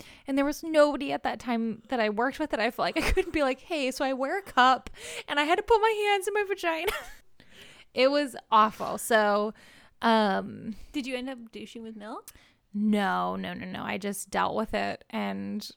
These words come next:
Speaker 1: <laughs> so I was like, "Cool, this is great. Nobody knows that I'm over here, like, vagina on fire," putting the term fire crotch in a whole different meaning for me.
Speaker 2: Oh,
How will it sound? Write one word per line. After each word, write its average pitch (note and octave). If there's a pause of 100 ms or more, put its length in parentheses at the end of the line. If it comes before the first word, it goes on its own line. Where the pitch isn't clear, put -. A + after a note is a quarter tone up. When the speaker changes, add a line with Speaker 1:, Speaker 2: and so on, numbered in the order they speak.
(220)
Speaker 1:
<laughs> -
so D#4 (140)
I G#3
was G#3+
like, F#3 (500)
"Cool, G3
this G#3+
is G#3
great. G3
Nobody G3+
knows F#3
that F#3
I'm F#3
over F#3+
here, F#3
like, F#3
vagina F#3
on F3+
fire," F3+
putting F#3+ (100)
the F#3+ (220)
term G3
fire F#3+
crotch -
in F#3+
a F3+
whole B3
different G3
meaning F3+
for -
me. A#3+
Speaker 2:
Oh, A3+